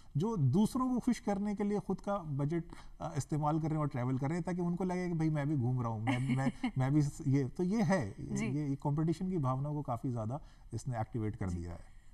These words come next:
Speaker 2: पिछले दस सालों की अगर बात करें तो मैं देख रही हूँ इतना कंटेंट बढ़ गया है सोशल मीडिया पे। अ, बहुत सारे यंगस्टर्स हैं जो डांस वीडियोज़ बना बना के
Speaker 1: जी।
Speaker 2: इतने फेमस हो गए हैं और
Speaker 1: जी।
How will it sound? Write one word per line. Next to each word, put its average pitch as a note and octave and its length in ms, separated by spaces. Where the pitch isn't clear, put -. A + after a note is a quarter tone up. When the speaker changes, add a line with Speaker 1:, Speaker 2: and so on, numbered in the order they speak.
Speaker 2:
पिछले D4+ 220
दस C4+ 200
सालों C#4+ 260
की D4 80
अगर D4 140
बात B3 300
करें C4+ 240
तो C#4 80
मैं C#4 120
देख A#3+ 180
रही C4 80
हूँ C#4+ 120
इतना C4 260
कंटेंट C4 460
बढ़ G#3+ 140
गया G#3+ 140
है A3+ 140
सोशल A3+ 360
मीडिया F#3+ 280
पे। A3 200
अ, A3 220
बहुत C4 420
सारे D#4 220
यंगस्टर्स B3 840
हैं C4+ 200
जो C#4+ 220
डांस A3+ 600
वीडियोज़ C4+ 480
बना A3 280
बना G#3 300
के A#3+ 300
Speaker 1:
जी। A#2 200
Speaker 2:
इतने F4+ 280
फेमस C#4+ 560
हो B3+ 120
गए A3+ 140
हैं B3 220
और - 140
Speaker 1:
जी। A#2+ 180